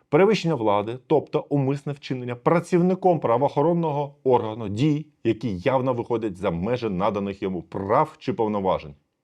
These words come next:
якщо вони супроводжуються насильством. Ця ситуація, вона, м, набула дуже великого розголосу та резонансу. Для мене це справа,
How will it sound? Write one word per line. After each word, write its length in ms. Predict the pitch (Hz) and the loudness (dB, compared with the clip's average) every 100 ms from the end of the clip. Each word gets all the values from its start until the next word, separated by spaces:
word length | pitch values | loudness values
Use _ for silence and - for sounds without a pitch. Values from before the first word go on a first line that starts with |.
| - | -8
якщо 280 | 87 - | -6 -4
вони 260 | 82 82 135 | -4 -4 -6
супроводжуються 800 | 143 143 127 117 104 107 101 101 _ _ | -6 -6 -4 -4 -4 -8 -10 -18 _ _
насильством. 720 | 98 87 90 _ 87 - - 73 _ | -10 -10 -10 _ -10 -10 -16 -20 _
Ця 140 | 190 | 0
ситуація, 460 | 196 180 233 170 139 | 0 2 2 0 -2
вона, 300 | 131 143 139 _ - - | -2 -4 -6 _ -20 -10
м, 300 | 95 107 107 | -6 -4 -4
набула 400 | 117 127 143 - - | -2 0 0 -2 -8
дуже 400 | 98 104 156 135 | -10 0 0 2
великого 420 | 131 127 123 110 | -2 0 0 2
розголосу 560 | 135 139 110 104 - 90 | 2 0 -2 -4 -4 -4
та 140 | 110 | -2
резонансу. 640 | 110 101 101 127 104 - 80 | 0 0 -2 -2 -6 -10 -10
Для 140 | 87 98 | 0 2
мене 260 | 110 92 | 4 2
це 340 | 85 - 87 82 - | 0 0 0 0 -10
справа, 560 | - - 104 101 82 | -20 0 4 4 4